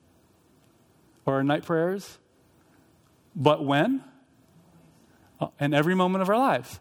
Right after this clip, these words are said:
Kind of makes sense a little bit out of the pray without ceasing text. You think, "Well, how do people do that?" Well, obviously you have to be able to work and pray.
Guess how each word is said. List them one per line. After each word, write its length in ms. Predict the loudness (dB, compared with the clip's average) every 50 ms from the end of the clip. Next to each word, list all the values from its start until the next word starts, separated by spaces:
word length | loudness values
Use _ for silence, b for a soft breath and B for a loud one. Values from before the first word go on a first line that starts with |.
| b b b b b b b b b b b _
Kind 140 | 2 2 4
of 60 | 4
makes 180 | 4 2 0 0 0
sense 280 | 2 2 2 0 0
a 40 | -2
little 200 | -2 0 0 0
bit 100 | 2 2
out 120 | 2 2 2
of 80 | 0
the 60 | -2
pray 180 | -4 -2 0 0
without 260 | 0 0 -2 -4 -4
ceasing 480 | -4 -6 -6 -6 -4 -6 -4 -4 -4 -4
text. 420 | -4 -4 -2 -2 -4 -4 -8 -8
You 60 | -8
think, 160 | -8 -6 -6 -6
"Well, 80 | -4
how 100 | -2 -2
do 60 | -2
people 220 | -2 -2 -4 -4 -4
do 120 | -4 -2
that?" 180 | -2 -2 -2 -2
Well, 120 | -2 0
obviously 400 | 0 0 0 0 -2 -4 -4 -2
you 80 | 0 0
have 100 | -2 -2
to 80 | -4
be 80 | -4 -4
able 140 | -2 -2 -4
to 60 | -4
work 520 | -6 -4 -2 -2 -2 -4 -6 -10 -18 -20 -20 b b b b b b
and 180 | -2 -2 -2
pray. 320 | -4 -4 -4 -4 -4 -4